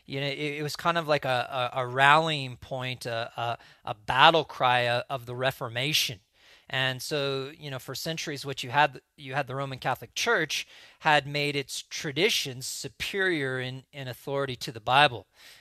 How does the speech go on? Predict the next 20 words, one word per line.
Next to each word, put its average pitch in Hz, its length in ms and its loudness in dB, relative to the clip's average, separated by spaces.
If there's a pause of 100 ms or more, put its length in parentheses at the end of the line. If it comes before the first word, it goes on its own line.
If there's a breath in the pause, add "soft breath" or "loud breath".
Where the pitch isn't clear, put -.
And 123 220 -8
so 127 320 -4
the, 127 240 -6 (240)
out 147 260 6
of 127 160 -4
that 123 300 2
came 127 340 -10
a 120 80 -4
lot 120 220 0
of 107 100 -12
practices 123 840 -2
that 113 200 -10
were, 120 340 -8 (340 loud breath)
um, 113 320 -6
that 117 100 -8
were 127 100 -12
contradictory 131 760 -6
to - 140 -12
the 110 60 -14
Bible. 110 460 -2